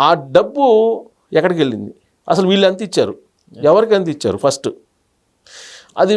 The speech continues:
Speaker 1: ఫైనల్ అయిపోతే ఆ తర్వాత వాళ్ళు ఏం చేశారు? అనేది. దీంట్లో వాలంటీర్ల ఇన్వాల్వ్‌మెంట్ కూడా ఉంది అని చెప్పి ఇప్పుడు లేటెస్ట్‌గా సిట్ అనుమానిస్తుంది.
Speaker 2: ఓకే.
Speaker 1: So వాలంటీర్లకు కానీ, లేదంటే మండల లీడర్లు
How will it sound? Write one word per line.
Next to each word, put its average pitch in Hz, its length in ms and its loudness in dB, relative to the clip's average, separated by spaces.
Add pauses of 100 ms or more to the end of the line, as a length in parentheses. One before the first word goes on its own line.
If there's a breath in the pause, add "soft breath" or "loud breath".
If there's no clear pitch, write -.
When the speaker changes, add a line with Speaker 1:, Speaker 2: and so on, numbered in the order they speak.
(100)
Speaker 1:
ఫైనల్ 226 260 4
అయిపోతే 175 400 0 (1900)
ఆ - 20 4 (100)
తర్వాత 269 260 2 (120)
వాళ్ళు 202 220 2
ఏం 202 120 -2
చేశారు? 127 320 -2 (800)
అనేది. 120 220 -2 (100)
దీంట్లో 254 300 2 (200)
వాలంటీర్ల 214 440 2 (100)
ఇన్వాల్వ్‌మెంట్ 160 520 -4
కూడా 196 100 -2 (120)
ఉంది 160 220 0
అని 143 180 -6
చెప్పి 240 240 -6 (400 soft breath)
ఇప్పుడు 143 200 0
లేటెస్ట్‌గా 185 460 2 (240)
సిట్ 175 280 -6
అనుమానిస్తుంది. 120 580 -4 (340)
Speaker 2:
ఓకే. 107 180 -18 (400 soft breath)
Speaker 1:
So 190 60 0 (120)
వాలంటీర్లకు 180 640 2
కానీ, 165 160 0 (120)
లేదంటే 175 240 2 (100)
మండల 165 280 4
లీడర్లు 156 240 -2